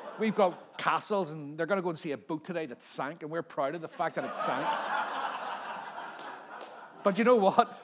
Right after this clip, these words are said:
We've gotta see it through the eyes. It was fine when it left here, wasn't it? Amen. Just remember that. <laughs> So people from Belfast say, "Titanic was fine when it left here."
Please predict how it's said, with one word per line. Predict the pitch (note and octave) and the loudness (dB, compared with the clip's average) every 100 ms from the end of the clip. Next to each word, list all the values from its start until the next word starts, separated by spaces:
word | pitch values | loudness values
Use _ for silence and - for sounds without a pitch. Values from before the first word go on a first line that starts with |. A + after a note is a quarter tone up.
| - | 0
We've | F3+ | 4
gotta | A#3 A3 A#3+ | 8 10 8
see | - A#3+ | 6 6
it | G#3+ | 6
through | F#3+ A3 | 4 2
the | G3 | 4
eyes. | E3 F3 G#3+ A3 C#3+ - - - - | 6 6 4 0 -4 -12 -18 -10 0
It | |
was | F#3+ | 0
fine | - G#3+ A#3 | 8 8 10
when | A3+ | 6
it | G3+ | 6
left | F#3+ F#3 | 4 4
here, | F3 G3 G#3 | 2 4 4
wasn't | G3+ B3 | 6 4
it? | A3+ - - - | 2 -2 -8 4
Amen. | E3+ F#3+ F#3+ F3+ G3 G#3+ D#3 - - - - | 6 8 6 6 6 6 2 -6 -10 -12 0
Just | G#3 - | 0 2
remember | F#3+ F#3+ G#3 | 4 4 6
that. | A3 F#3+ D3+ - A3 - | 4 4 0 0 0 -2
<laughs> | - - | -12 -12
So | - | -6
people | C3 G3 G3 | 0 2 0
from | F3 | 2
Belfast | D3+ D3+ F#3 F3 | 2 4 2 0
say, | G3 F3 A#2+ | 0 -2 -2
"Titanic | - D#3 E3+ F#3+ D3+ | -4 -2 0 0 -2
was | B2+ | -2
fine | C3+ D3 | 0 2
when | F#3 | 0
it | |
left | C3+ C3 - | 0 -2 -2
here." | G#2+ A#2 | -6 -6